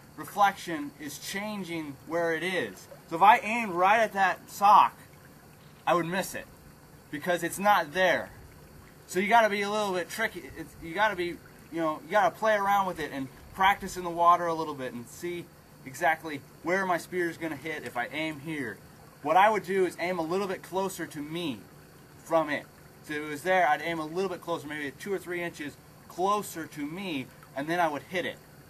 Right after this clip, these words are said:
Okay? So I'm actually not even aiming at it. I'm aiming three or four inches towards me. And that sounds really weird, but it actually, it should work. I've never done this before, but it should work. We're gonna find out.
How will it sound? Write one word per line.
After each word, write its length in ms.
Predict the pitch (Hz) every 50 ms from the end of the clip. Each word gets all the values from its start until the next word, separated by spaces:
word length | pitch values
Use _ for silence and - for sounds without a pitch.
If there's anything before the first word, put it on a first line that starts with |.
| - - - - - - - - 120
Okay? 320 | 123 127 127 127 131 135 - - - - - - - -
So 160 | - 170 156
I'm 200 | 151 131 160 165
actually 300 | 175 190 185 - 190 190
not 220 | 180 190 220 240 240
even 160 | 208 190 170
aiming 380 | 175 190 214 220 208 196 185 175
at 220 | 170 175 190 185
it. 100 | 160 139
I'm 140 | 120 143 147 -
aiming 300 | 160 180 185 185 170 165 - -
three 280 | - 170 175 185 196 196
or 60 | 180
four 220 | - - 175 180 156
inches 400 | 165 170 160 160 156 143 - - - - - - -
towards 420 | - 208 220 220 202 - - 147
me. 400 | 165 180 190 190 170 127 117 113 - - - - - - -
And 160 | 147 156 165
that 180 | 190 202 190 -
sounds 380 | - 220 233 247 226 196 -
really 200 | 196 208 196 180
weird, 500 | 170 165 196 247 262 226 185 156 143 131
but 120 | 147 147 147
it 120 | 143 -
actually, 520 | - 160 180 196 - - - 180 175 160 151 - - - - - - -
it 140 | 139 147 147
should 360 | - - - - 233 233 190
work. 360 | 175 190 208 175 131 - -
I've 80 | 139 147
never 200 | 180 196 214 202
done 200 | 202 233 233 208
this 100 | 196 -
before, 380 | - 147 - - 160 160 156
but 160 | 147 147 139 -
it 80 | -
should 320 | - - - 202 190 175 165
work. 240 | 180 160 131 -
We're 60 | 139 151
gonna 120 | 170 160
find 320 | - - 185 185 175 175
out. 200 | 180 165 135 -